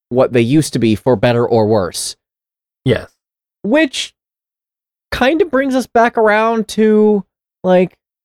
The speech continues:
Speaker 1: okay. The one thing I always thought was kind of a weakness of early Level five especially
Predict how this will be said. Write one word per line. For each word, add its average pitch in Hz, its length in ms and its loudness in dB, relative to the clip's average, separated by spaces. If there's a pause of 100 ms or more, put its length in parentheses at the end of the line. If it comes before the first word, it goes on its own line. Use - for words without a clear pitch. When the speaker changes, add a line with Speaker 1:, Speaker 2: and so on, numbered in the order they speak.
(160)
Speaker 1:
okay. 175 400 0 (1700)
The 196 80 2
one 359 160 2
thing 349 120 0
I 226 100 2
always 196 340 2
thought 175 200 0
was 143 120 -4
kind 180 320 2
of 156 40 0
a 139 80 2
weakness 165 720 0 (120)
of 240 520 0 (200)
early 240 340 0
Level 233 260 2
five 233 280 0
especially 247 680 -2